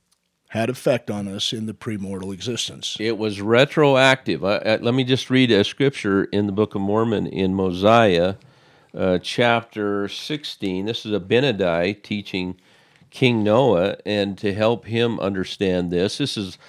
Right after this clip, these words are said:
Speaker 2: like, one fifty B C, and Abinadi, speaking about Christ, who wouldn't even be born for another hundred fifty years, says,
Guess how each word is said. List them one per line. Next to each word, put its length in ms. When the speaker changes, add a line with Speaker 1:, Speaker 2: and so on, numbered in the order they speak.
Speaker 2:
like, 260
one 300
fifty 500
B 320
C, 560
and 300
Abinadi, 1000
speaking 520
about 400
Christ, 760
who 120
wouldn't 300
even 240
be 160
born 420
for 140
another 240
hundred 340
fifty 300
years, 420
says, 500